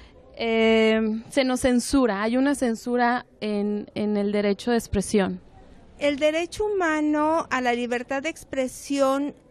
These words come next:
Speaker 2: tutela que no debe haber censura previa. Sin embargo, nuestro derecho a la libertad de expresión no es un derecho ilimitado.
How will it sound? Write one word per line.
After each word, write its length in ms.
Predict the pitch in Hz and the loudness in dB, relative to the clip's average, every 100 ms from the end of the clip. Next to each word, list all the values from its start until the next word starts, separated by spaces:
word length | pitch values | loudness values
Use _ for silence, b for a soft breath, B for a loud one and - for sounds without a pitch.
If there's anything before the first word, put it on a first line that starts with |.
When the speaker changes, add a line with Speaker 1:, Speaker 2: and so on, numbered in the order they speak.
| _ | _
Speaker 2:
tutela 760 | 285 254 - 330 349 311 294 | -6 -6 0 2 2 0 -2
que 220 | 294 277 | -2 -4
no 180 | 254 269 | -2 -2
debe 260 | 269 285 294 | -2 -2 -4
haber 300 | 277 262 269 - | -4 -4 -6 -12
censura 760 | - 269 247 - 302 302 269 | -6 -4 -4 -4 -4 -2 -2
previa. 680 | 226 233 185 160 - - - _ b b b b b _ | -4 -6 -6 -6 -10 -20 -20 _ b b b b b _
Sin 360 | - - 359 359 | -8 0 2 2
embargo, 640 | 349 311 269 262 269 285 - | 0 0 -2 -2 -4 -4 -6
nuestro 600 | 247 240 226 - 240 226 | -4 -4 -6 -6 -6 -2
derecho 480 | 233 247 269 - | 0 0 -2 -6
a 40 | 302 | -6
la 140 | 269 | -6
libertad 480 | 214 208 208 214 220 | -6 -4 -6 -4 -6
de 60 | 269 | -6
expresión 720 | - - 302 - 285 269 262 | -10 -10 -10 -8 -6 -4 -4
no 60 | |
es 240 | 262 254 - | -6 -10 -12
un 220 | - 269 | -4 -2
derecho 540 | 262 247 247 240 269 - | 0 0 0 -2 -6 -4
ilimitado. 960 | 262 247 240 226 220 208 185 113 202 | -4 -2 -2 -2 -4 -4 -6 -6 -10